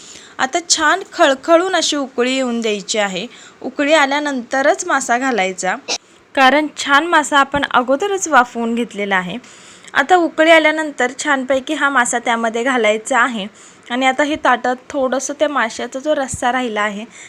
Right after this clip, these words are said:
त्यात थोडंसं पाणी घालून पुन्हा आपण ते पाणी ह्यामध्ये घालणार आहोत, कारण खरी चव तर त्याच्यामध्येच असते. आणि आता छानपैकी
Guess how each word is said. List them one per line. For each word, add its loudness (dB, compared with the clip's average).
त्यात 0
थोडंसं 0
पाणी 2
घालून 0
पुन्हा -4
आपण -4
ते -4
पाणी -2
ह्यामध्ये -6
घालणार -4
आहोत, -6
कारण -6
खरी -2
चव 0
तर -2
त्याच्यामध्येच -4
असते. -8
आणि -2
आता -2
छानपैकी -6